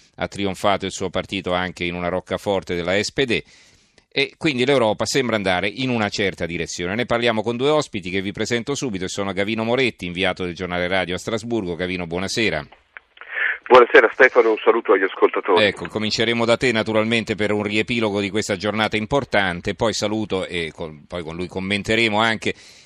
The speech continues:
Speaker 1: il professor Enzo Moavero Milanesi, diretto-, direttore della School of Law, la scuola di diritto dell'Università Luis di Roma,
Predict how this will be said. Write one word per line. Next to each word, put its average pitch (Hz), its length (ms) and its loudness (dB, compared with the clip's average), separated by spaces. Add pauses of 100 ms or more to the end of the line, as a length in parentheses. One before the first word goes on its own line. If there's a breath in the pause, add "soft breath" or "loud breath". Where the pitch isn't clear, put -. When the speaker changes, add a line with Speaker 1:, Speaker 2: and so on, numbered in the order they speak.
Speaker 1:
il 113 100 -4
professor 127 420 2
Enzo 123 300 2
Moavero 110 440 2
Milanesi, 101 640 0
diretto-, 101 500 0
direttore 107 480 0
della 98 360 2
School 123 340 -2
of 101 140 2
Law, 107 360 2
la 90 140 -2
scuola 107 300 0
di 95 100 -2
diritto 104 340 -2
dell'Università 95 680 -2
Luis 107 400 -2
di 117 100 -4
Roma, 85 400 0